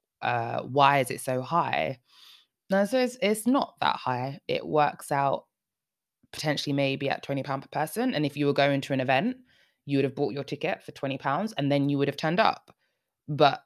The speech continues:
it seems like with restaurants, people wanna have the opportunity to maybe drop out at the last minute. But it's an ex-, it's an experience. Um, it, it's something,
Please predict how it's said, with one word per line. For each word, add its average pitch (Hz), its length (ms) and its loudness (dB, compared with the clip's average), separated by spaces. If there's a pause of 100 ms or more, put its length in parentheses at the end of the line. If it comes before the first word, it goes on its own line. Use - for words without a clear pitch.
(140)
it 165 120 6
seems 151 240 4
like 147 80 4
with 139 120 -2
restaurants, 143 320 2
people 143 240 -2
wanna 139 240 4
have 139 160 -2
the - 60 -10
opportunity 139 500 -4
to 127 400 0 (200)
maybe 139 400 0
drop 135 280 -2
out 147 260 0
at - 160 0
the 139 80 0
last 131 340 2
minute. 135 340 0 (460)
But 165 120 8
it's 160 160 4
an 165 120 2
ex-, - 240 -6
it's - 220 0
an 151 80 0
experience. - 880 -2 (180)
Um, 131 560 0
it, 135 180 2
it's 123 220 0
something, 143 540 0